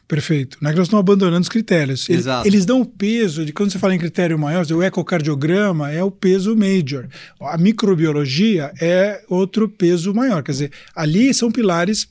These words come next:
Speaker 1: pro diagnóstico,
Speaker 2: Uhum.
Speaker 1: né? Pode não estar presentes, mas eu vou, eu
Speaker 2: Você
Speaker 1: posso
Speaker 2: tem que ir
Speaker 1: repetir
Speaker 2: atrás.
Speaker 1: ecocardiograma, avançar com esofágico, quer dizer, eu vou seguir nessa linha, né? Agora, novos critérios de imagem e tudo mais.
Speaker 2: Acho que entender esses pilares, então, microbiológicos e imagem, que pode ser tanto eco, pet ou até o cirúrgico,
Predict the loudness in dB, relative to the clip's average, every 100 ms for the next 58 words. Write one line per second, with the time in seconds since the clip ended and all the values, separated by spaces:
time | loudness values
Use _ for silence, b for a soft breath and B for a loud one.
0 | _ -4 0 0 0 0 -4 -8 -4 -2
1 | 0 -4 -4 -6 -2 0 2 0 0 0
2 | 0 0 0 0 0 0 0 2 2 2
3 | -6 -16 -6 -4 0 2 2 2 4 4
4 | 4 0 -4 -2 0 2 2 2 0 -2
5 | -2 -4 -2 -2 -2 -4 -4 -4 -2 -2
6 | -2 -2 0 -2 -2 -4 -4 -4 -10 B
7 | B -8 -2 2 4 2 2 -2 -4 -2
8 | -2 0 0 0 0 0 0 -4 -4 -2
9 | -2 -4 -2 -2 2 2 2 0 0 2
10 | 4 4 2 -2 0 2 2 2 2 2
11 | 4 4 2 -2 -8 -8 -2 4 6 6
12 | 4 2 0 -6 -8 -10 -8 -8 -2 0
13 | 0 -2 -4 0 0 -2 -4 -4 -4 -6
14 | 0 2 2 2